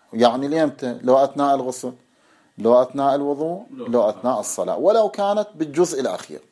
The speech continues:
Speaker 1: فهنا شو نقولها؟ نقولها قطع الصلاة إذا أثناء الصلاة،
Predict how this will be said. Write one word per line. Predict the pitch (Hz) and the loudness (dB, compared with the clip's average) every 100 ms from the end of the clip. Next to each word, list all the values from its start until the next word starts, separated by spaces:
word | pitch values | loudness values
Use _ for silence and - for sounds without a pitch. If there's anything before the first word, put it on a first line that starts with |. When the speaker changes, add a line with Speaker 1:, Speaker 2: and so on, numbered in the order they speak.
| _ _ _ _ _ _ _ _ _ _ | _ _ _ _ _ _ _ _ _ _
Speaker 1:
فهنا | - 98 117 135 151 180 - _ _ | -2 0 0 0 0 -4 -10 _ _
شو | - 143 | -6 -2
نقولها؟ | 131 131 120 139 - _ _ - | 0 -2 -4 -8 -14 _ _ -20
نقولها | 92 104 98 92 80 | -8 -6 -6 -6 -6
قطع | - 110 - | -4 -4 -4
الصلاة | 120 - 127 139 175 - _ _ _ _ 87 | -6 -2 -2 -2 -6 -14 _ _ _ _ -6
إذا | 95 90 | -2 -2
أثناء | - 104 104 | -2 -4 -4
الصلاة، | - 113 113 131 | -4 -4 -4 -4